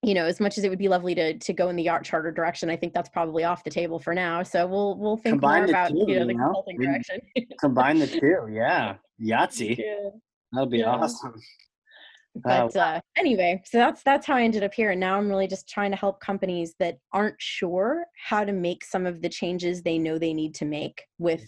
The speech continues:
Speaker 2: Yeah.
Speaker 1: customer acquisition, customer engagement, customer retention, um, and just how to sort of help them through that work.
Speaker 2: Yeah, and I think the idea of someone you, like you,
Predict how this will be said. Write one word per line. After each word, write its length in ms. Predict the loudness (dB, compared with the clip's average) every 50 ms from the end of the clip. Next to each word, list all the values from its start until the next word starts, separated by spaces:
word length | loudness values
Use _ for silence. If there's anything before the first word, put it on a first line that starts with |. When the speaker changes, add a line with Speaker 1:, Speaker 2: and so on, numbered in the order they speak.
| -16 -6
Speaker 2:
Yeah. 60 | -4
Speaker 1:
customer 320 | -4 -4 -2 -4 -4 -4
acquisition, 720 | -4 -4 -4 -4 -4 -4 -4 -6 -6 -6 -6 -6 -6 -6 -8
customer 440 | -6 -6 -6 -4 -4 -6 -4 -2 -2
engagement, 560 | -2 -4 -4 -6 -6 -6 -6 -8 -8 -8 -6
customer 340 | -6 -6 -6 -6 -8 -8 -6 -6
retention, 680 | -6 -6 -8 -8 -8 -8 -6 -6 -6 -4 -4 -6 -8 -8 _ _ _ _ -20 _ _ _ _ _
um, 460 | -6 -4 -4 -4 -6 -6 -8 -8 -10 -12 _ _ _ _
and 360 | -6 -4 -4 -2 -4 -6 -6 -6
just 240 | -6 -6 -6 -8
how 160 | -6 -6 -4 -2
to 240 | -2 -2 -4 -6 -10 -10
sort 160 | -6 -6 -6
of 60 | -6
help 240 | -4 -4 -6 -4 -4
them 160 | -6 -6 -6
through 340 | -6 -6 -6 -6 -6 -8 -6 _
that 160 | -4 -4 -4 -4
work. 260 | -6 -8 -8 -10 -14 _ _ _ _ _ _ _ _ _ _ _ _
Speaker 2:
Yeah, 260 | -2 0 2 0 2
and 120 | 2 4 2
I 60 | 4
think 200 | 4 2 0 2
the 100 | 2 0
idea 460 | 0 0 0 0 2 2 4 4 2
of 160 | 2 -2 -4 -10 _ _ _ _ _ _ _ _ -16
someone 340 | -10 -4 -2 0 2 2 4
you, 280 | 4 4 2 2 0 -4 _
like 240 | -4 -4 -4 -2 0
you, 380 | 0 2 4 4 4 2 0